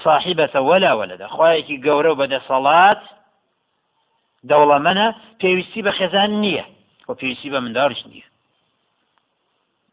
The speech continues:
"وأنه كان يقول سفيهنا على الله شططا." ينكر الجن قول مشركيهم وسفهائهم الكذب على الله من دعوى الصاحبة والولد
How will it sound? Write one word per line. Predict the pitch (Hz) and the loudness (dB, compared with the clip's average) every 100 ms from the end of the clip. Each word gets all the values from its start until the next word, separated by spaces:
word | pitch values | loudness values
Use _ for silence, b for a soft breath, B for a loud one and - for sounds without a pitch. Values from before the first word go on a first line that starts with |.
| _ B B B B | _ B B B B
"وأنه | 170 233 262 233 208 | 0 2 4 4 4
كان | 220 247 202 | 4 2 2
يقول | 185 180 - 226 190 | 2 0 0 -2 -2
سفيهنا | 160 175 160 208 190 151 175 170 | -2 -2 -2 -2 -2 0 0 2
على | 147 135 165 | 2 2 2
الله | 139 123 139 143 127 | 0 0 0 0 -4
شططا." | - 113 - 90 98 90 85 90 _ _ _ _ _ _ _ _ _ _ _ _ _ _ _ _ | -6 -6 -8 -10 -8 -6 -6 -10 _ _ _ _ _ _ _ _ _ _ _ _ _ _ _ _
ينكر | 175 208 208 165 | -2 -2 0 -4
الجن | 147 127 180 131 104 B B | -4 -4 -4 -6 -14 B B
قول | 170 175 160 | 0 2 2
مشركيهم | 143 131 - 127 123 170 143 127 | -2 -4 -6 -8 -8 -6 -4 -2
وسفهائهم | 120 - - 123 117 143 110 101 113 175 - B B 135 | -4 -4 -6 -2 2 2 0 -4 -6 -8 -14 B B -6
الكذب | 123 113 175 123 123 110 | -6 -4 -2 -2 -2 -2
على | 101 113 110 | 0 2 0
الله | 113 131 | 0 0
من | 120 110 107 | 0 -6 -8
دعوى | 101 123 107 | -6 -4 -4
الصاحبة | 95 - 98 - 107 98 | -6 -6 -6 -6 -10 -10
والولد | 104 98 95 131 156 | -10 -10 -2 0 0